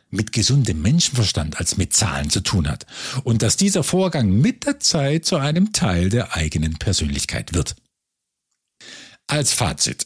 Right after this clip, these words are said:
nochmals der Blick auf alle drei aus einer anderen Perspektive, nämlich aus der Luft. Alle drei Anlegerkategorien sind mit ihrem Geld unterwegs, sagen wir mal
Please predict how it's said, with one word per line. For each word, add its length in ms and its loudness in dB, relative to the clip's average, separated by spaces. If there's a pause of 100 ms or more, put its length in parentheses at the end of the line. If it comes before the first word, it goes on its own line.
nochmals 500 2
der 100 0
Blick 240 0
auf 200 -2
alle 180 2
drei 420 0
aus 160 0
einer 200 4
anderen 320 4
Perspektive, 760 0 (440)
nämlich 720 2 (160)
aus 340 -6
der 120 2
Luft. 440 0 (1200)
Alle 320 0
drei 280 0
Anlegerkategorien 1080 2
sind 380 2
mit 140 2
ihrem 200 2
Geld 260 -2
unterwegs, 460 0
sagen 340 2
wir 100 2
mal 340 0